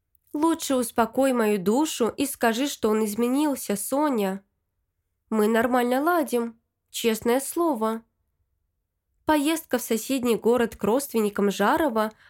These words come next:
оказалась для меня неожиданной, несмотря на то, что мы заранее разговаривали об этом. Просто вечер пятницы закончился на драматической ноте. Я тогда ни видеть, ни слышать Яра не хотела.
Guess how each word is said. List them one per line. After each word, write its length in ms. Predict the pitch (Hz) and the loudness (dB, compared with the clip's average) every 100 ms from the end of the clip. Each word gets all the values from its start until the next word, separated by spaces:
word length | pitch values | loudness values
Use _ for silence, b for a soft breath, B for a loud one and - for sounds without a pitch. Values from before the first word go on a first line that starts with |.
| b | b
оказалась 640 | 320 320 294 262 302 277 | -4 0 2 2 2 0
для 120 | 202 214 | 0 0
меня 260 | 226 220 | 2 2
неожиданной, 760 | 214 196 190 - 269 285 254 208 | 2 2 0 -2 -2 0 0 2
несмотря 640 | 214 226 226 208 208 208 | 0 -2 -2 -2 0 0
на 160 | 208 190 | 2 0
то, 380 | - 208 285 b b b | -2 0 -2 b b b
что 240 | - 339 | -2 2
мы 100 | 320 | 2
заранее 540 | 247 240 233 254 233 196 | 2 2 2 2 2 0
разговаривали 720 | 202 - 190 196 196 202 202 | -2 0 2 2 2 2 0
об 180 | 214 269 | 0 0
этом. 460 | 311 - 196 196 - _ _ _ _ _ _ _ | -2 0 -2 -2 -8 _ _ _ _ _ _ _
Просто 360 | 294 311 - 240 | 0 0 0 0
вечер 380 | 214 240 233 196 | 0 0 -2 -2
пятницы 560 | 214 254 240 220 190 | 0 0 0 -2 -4
закончился 760 | 185 185 - 226 285 240 226 202 | -4 -4 0 -2 0 -4 -4 0
на 120 | 190 | 0
драматической 760 | 190 202 196 - 202 214 - 233 | 0 0 0 -2 -8 -8 -2 0
ноте. 600 | 294 330 - 208 196 - _ _ _ _ _ _ _ - 311 | 0 -2 -2 -4 -4 -8 _ _ _ _ _ _ _ -4 0
Я 160 | 330 311 | 2 2
тогда 320 | 277 226 247 | 0 0 0
ни 220 | 233 214 | 2 -2
видеть, 560 | 202 302 311 247 - - | -2 -4 -2 -6 -6 -4
ни 120 | 262 | -2
слышать 640 | 240 - 233 285 247 - - | -2 -4 -4 -2 -4 -6 -2
Яра 240 | 226 262 | 0 2
не 160 | 214 202 | 0 -2
хотела. 800 | - 220 - 311 294 202 196 | -4 -6 -4 -2 0 0 -2